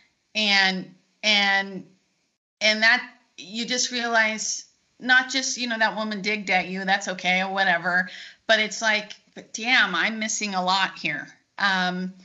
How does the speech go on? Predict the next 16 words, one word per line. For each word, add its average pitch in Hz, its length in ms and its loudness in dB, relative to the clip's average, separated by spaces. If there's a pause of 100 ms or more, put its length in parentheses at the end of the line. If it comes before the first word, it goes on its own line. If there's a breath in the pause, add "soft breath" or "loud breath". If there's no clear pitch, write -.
(720 loud breath)
but 262 140 2
in 262 140 4
the 247 80 2
marriage, 247 1040 2 (260)
it, 233 300 -4
it 247 240 -2
became, 240 960 0 (440 loud breath)
I 240 520 6 (120)
went 262 260 -8
to 277 100 -8
work, 240 460 -2
I'm 240 120 2
the 240 80 -6
boss 233 380 0
at 247 120 -6
work. - 420 -8